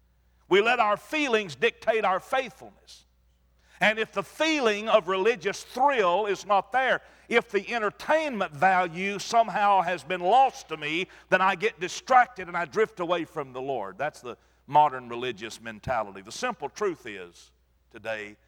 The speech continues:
the key to experiencing the thrill of the Christian life, and there are many thrills to walking with the Lord,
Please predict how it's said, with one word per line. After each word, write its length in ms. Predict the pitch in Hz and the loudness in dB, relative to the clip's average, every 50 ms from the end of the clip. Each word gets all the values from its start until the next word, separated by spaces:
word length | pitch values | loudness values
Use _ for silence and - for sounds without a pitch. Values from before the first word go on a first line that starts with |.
| _ _ _ | _ _ _
the 120 | - 151 - | -8 -8 -8
key 380 | - - - 294 294 269 233 180 | -6 -6 -4 -2 -2 -2 -2 -4
to 160 | - 175 175 | -2 -2 -2
experiencing 1000 | 180 165 - - - - 262 254 247 226 214 190 165 - - 165 165 156 151 - _ _ _ _ | -2 -4 -6 -10 -8 -4 -2 0 2 2 2 0 -4 -8 -8 -8 -8 -8 -10 -14 _ _ _ _
the 140 | - 175 175 | 0 2 2
thrill 500 | - - - 240 277 302 302 277 240 202 | 2 -2 0 4 4 4 4 4 0 0
of 120 | 190 - - | -2 -4 -6
the 60 | 180 | -6
Christian 440 | - - 208 185 - - - 185 175 | -4 -4 -6 -6 -6 -6 -6 -2 2
life, 280 | 202 214 220 185 - | 2 2 2 2 -2
and 140 | 202 202 185 | -4 -2 0
there 160 | 226 233 226 | 2 4 6
are 80 | 214 220 | 4 4
many 280 | 220 240 269 262 247 | 4 0 -6 -6 -6
thrills 680 | 226 - - 220 247 247 226 156 110 92 - - - - _ _ _ _ _ _ _ _ _ - | -8 -6 -2 0 2 2 2 2 -2 -4 -12 -18 -20 -20 _ _ _ _ _ _ _ _ _ -4
to 80 | 190 | -2
walking 440 | 175 180 220 247 233 - 214 208 196 | 2 4 4 4 4 2 -2 -4 -4
with 180 | 196 190 - - | -4 -6 -4 -2
the 80 | 208 | 0
Lord, 340 | 202 214 240 254 233 180 143 | 2 4 6 6 6 4 2